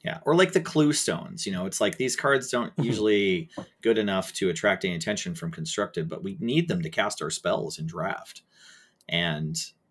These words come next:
Speaker 1: you know, Commander players, re-, regular Commander players are really hyped for the set and can't wait to see the spoilers. So when they see one that's like,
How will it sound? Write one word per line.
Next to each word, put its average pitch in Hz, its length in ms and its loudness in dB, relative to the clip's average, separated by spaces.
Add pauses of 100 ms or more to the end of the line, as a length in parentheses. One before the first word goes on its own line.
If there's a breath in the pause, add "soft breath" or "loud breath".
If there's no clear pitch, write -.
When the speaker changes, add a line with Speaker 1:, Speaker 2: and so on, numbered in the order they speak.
(180)
Speaker 1:
you 104 160 -4
know, 92 240 -4
Commander 127 380 4
players, 104 440 2
re-, 101 180 0
regular 113 320 4
Commander 98 280 0
players 90 300 -2
are 95 60 -2
really 92 180 -2
hyped 107 200 0
for - 80 -6
the 95 60 -2
set - 220 -2
and 85 100 -8
can't 90 180 -2
wait 85 100 -4
to - 80 -6
see - 80 -16
the 85 40 -10
spoilers. 85 380 -4
So 95 100 -4
when 90 120 -2
they 85 100 -6
see 120 200 -2
one 95 220 -2
that's 82 200 -4
like, 85 220 -2